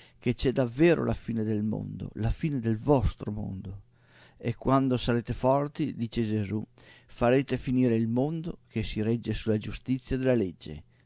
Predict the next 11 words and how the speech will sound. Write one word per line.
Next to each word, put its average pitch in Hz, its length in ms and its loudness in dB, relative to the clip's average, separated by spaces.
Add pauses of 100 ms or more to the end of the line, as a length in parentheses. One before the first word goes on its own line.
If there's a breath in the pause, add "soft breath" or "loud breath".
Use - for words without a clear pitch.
(120)
Mettete 117 760 0
fine 90 600 -8
a - 120 -10
quel 107 280 -2
mondo. 92 480 -10 (580 loud breath)
Ecco, 113 160 -6
questo 151 460 -2
è 135 260 0
il 139 240 -2
senso 123 880 -2 (220)
della 117 600 2